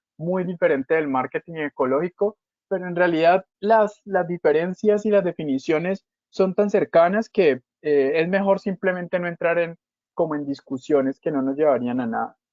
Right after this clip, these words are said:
Eh, entonces, cuando el, el verde, el medio ambiente, el ecomercadeo, son parte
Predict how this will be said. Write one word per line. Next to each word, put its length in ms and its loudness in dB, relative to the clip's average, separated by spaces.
Eh, 400 4
entonces, 500 -2
cuando 320 -2
el, 220 -4
el 240 -2
verde, 540 2
el 100 -4
medio 280 -2
ambiente, 760 -2
el 120 -2
ecomercadeo, 960 0
son 300 -2
parte 500 0